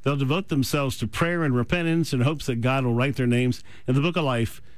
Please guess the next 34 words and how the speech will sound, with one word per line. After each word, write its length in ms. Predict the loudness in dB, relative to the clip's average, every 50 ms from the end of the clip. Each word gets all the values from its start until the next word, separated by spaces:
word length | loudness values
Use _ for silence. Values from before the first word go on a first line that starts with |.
| -6 -2
and 180 | 0 2 2 2
rescue 420 | 2 0 0 -2 -2 0 0 0
them 220 | 2 2 0 0
from 200 | 0 0 0 0
death. 440 | 2 0 0 0 -2 -4 -8 -12 -14 -14 -16 -16 -16 -16 -16 -14 -14 -14 -14 -14 -14 -14 -14 -14 -14 -14 -14 -14 -14 -8 -4 -2
That's 380 | -2 -2 -2 -4 -8 -8 -4 -2
the 100 | -2 0
Day 160 | 2 2 2
of 100 | 2 0
Atonement. 400 | 0 -2 0 0 0 0 0 0
But 140 | 0 0 0
meanwhile, 580 | 0 0 2 0 0 0 2 0 0 -2 -4 -4
Purim 440 | -4 -2 0 0 0 2 2 0 0 -2 -6 -12 -14 -14 -10 -2
is 140 | -2 0 0
celebrated 640 | 0 0 0 0 0 0 0 0 2 2 2 0 0
loudly 580 | 0 0 0 2 0 0 0 0 0 0 0 0
in 140 | 0 -2
costumes 680 | 0 0 0 0 0 -2 -2 0 0 2 2 2 2 2
with 140 | 2 2 2
noisemakers. 960 | 2 2 2 0 0 0 0 0 0 0 0 0 0 0 -2 -2 0 0 2
There's 180 | 2 0 0 -2
feasting 560 | -4 -2 0 0 0 0 0 0 0 2 2
and 120 | 0 0
drinking, 500 | 0 -2 -2 -2 -2 -4 0 0 0 0 -2 -6 -12 -12 -4
giving 340 | -2 0 0 2 0 2 2
money 220 | 2 2 2 2
to 120 | 0 2 2
the 100 | 0 0
poor, 400 | -2 0 0 0 0 0 -2 -4 -6 -10 -12 -12
sending 400 | -6 -2 -2 0 2 0 0 0
food 260 | -2 -2 0 0 0 0
to 140 | 0 0
a 40 | 0
friend, 440 | 0 0 0 0 2 2 2 2 0